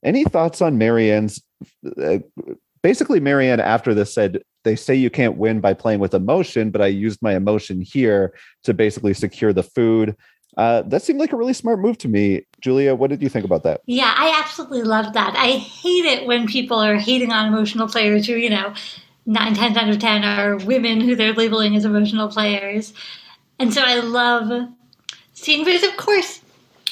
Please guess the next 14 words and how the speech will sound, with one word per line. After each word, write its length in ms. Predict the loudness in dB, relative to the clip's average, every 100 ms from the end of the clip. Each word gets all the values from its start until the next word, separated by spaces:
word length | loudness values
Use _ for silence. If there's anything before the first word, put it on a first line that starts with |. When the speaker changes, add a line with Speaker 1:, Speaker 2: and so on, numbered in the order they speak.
| -12 -20 _ _ _ _ _ _ _ -2
Speaker 2:
everyone 420 | 0 0 0 0
is 240 | 0 -2
playing 400 | -4 -2 0 2
with 140 | 0 0
emotion. 520 | 0 0 0 0 0
<laughs> 40 |
Like, 200 | 0 -2 0
everyone's 460 | 0 2 0 0
being 220 | 0 -2 0
so 180 | 0
emotional. 460 | 2 0 0 0 2
And, 120 | 2
you 60 | 2
know, 260 | 2 0